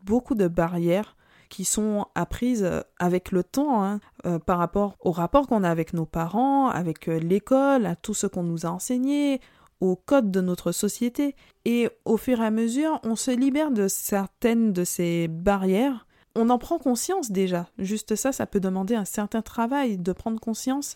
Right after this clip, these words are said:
limite, qu'on s'impose alors qu'elles ne sont pas réelles. Alors qu'en réalité, on est capable de beaucoup plus que ce qu'on croyait. On a beaucoup plus de ressources en nous.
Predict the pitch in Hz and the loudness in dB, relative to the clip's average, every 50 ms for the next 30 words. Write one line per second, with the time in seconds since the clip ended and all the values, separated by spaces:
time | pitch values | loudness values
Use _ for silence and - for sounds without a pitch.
0 | - - - 202 208 214 220 214 220 254 320 349 - - - - - _ _ _ | -10 -4 0 2 4 4 6 6 6 4 4 0 -2 -6 -12 -14 -14 _ _ _
1 | _ _ _ _ _ _ - 233 220 - - 254 247 233 233 - 285 302 320 320 | _ _ _ _ _ _ -2 -2 -2 0 0 0 0 2 2 2 2 2 2 2
2 | 285 240 226 - _ _ - 196 190 196 220 226 - - 202 185 180 175 180 180 | 0 -2 -4 -8 _ _ -2 0 0 0 0 -4 -4 -4 -4 -4 -2 -2 -2 -2
3 | 180 185 - - 196 196 - _ _ 302 302 302 262 - 214 190 180 170 165 - | -2 -2 -2 -4 -6 -6 -8 _ _ -4 -4 -2 -2 -2 -2 0 0 -2 -4 -6
4 | - _ _ - - - - - _ - - - 202 208 233 240 - - 214 202 | -12 _ _ -20 -20 -20 -20 -20 _ -10 -6 -2 0 0 0 -2 -4 -6 -6 -4
5 | 180 - 220 233 240 220 214 208 - - 254 269 - - 196 190 185 196 220 220 | -2 0 0 0 0 0 -2 -2 -2 -4 -4 -4 -4 -6 -6 -4 -2 -2 -2 -2
6 | - 214 190 - 214 220 233 214 208 170 - 190 202 208 202 _ _ 185 175 175 | -2 -6 -4 -2 -4 -4 -4 -4 -6 -2 0 0 0 -2 -4 _ _ -10 -8 -2
7 | 180 233 254 262 262 254 254 - 208 - - - 196 208 208 - - - - - | 2 2 4 4 4 2 0 -4 -6 -6 -4 -4 -4 -4 -4 -6 -10 -12 -14 -18
8 | - _ - 196 185 - - 196 - - 190 185 - - - 208 196 190 185 185 | -20 _ -6 -6 -4 -2 -4 -4 -4 -4 -8 -8 -10 -6 -4 -2 -2 0 0 -2
9 | 185 - - - _ - - 196 185 196 220 226 220 185 170 - 262 285 285 - | -4 -6 -12 -20 _ -6 -2 -2 0 0 0 -2 -2 -2 0 2 2 2 2 0
10 | 226 190 - 208 196 185 180 190 180 175 - 190 208 202 - - 208 202 - - | -4 -4 -2 -4 -4 -2 0 -2 -2 0 -2 -2 -2 -2 -2 -2 -4 -4 -4 -8
11 | - - - - - 185 185 175 165 165 | -12 -12 -12 -8 -6 -4 -2 -2 -4 -4